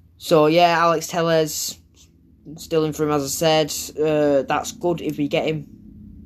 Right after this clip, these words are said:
'cause we only, the only other left-backs we really have is Luke Shaw and Brandon Williams, so we need definitely more depth in that. Uh, or Luke Shaw and Brandon Williams can provide depth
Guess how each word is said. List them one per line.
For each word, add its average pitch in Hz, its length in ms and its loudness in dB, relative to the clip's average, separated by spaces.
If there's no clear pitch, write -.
'cause 147 220 0
we 156 100 2
only, 147 200 0
the 147 100 2
only 151 220 2
other 139 180 0
left-backs 143 480 -4
we 139 60 -6
really 131 160 0
have 127 160 -2
is 120 80 -12
Luke 123 180 -6
Shaw 127 180 -4
and 127 100 -6
Brandon 120 260 -8
Williams, 117 360 -6
so 110 60 -8
we 117 100 -4
need 131 420 -6
definitely 127 300 -6
more 120 220 -6
depth - 500 -6
in 107 160 -14
that. 143 180 -8
Uh, 127 340 0
or 131 140 2
Luke 131 200 -2
Shaw 143 140 -4
and 135 80 -6
Brandon 127 200 -8
Williams 123 280 -8
can 131 160 -14
provide 120 340 -8
depth - 300 -10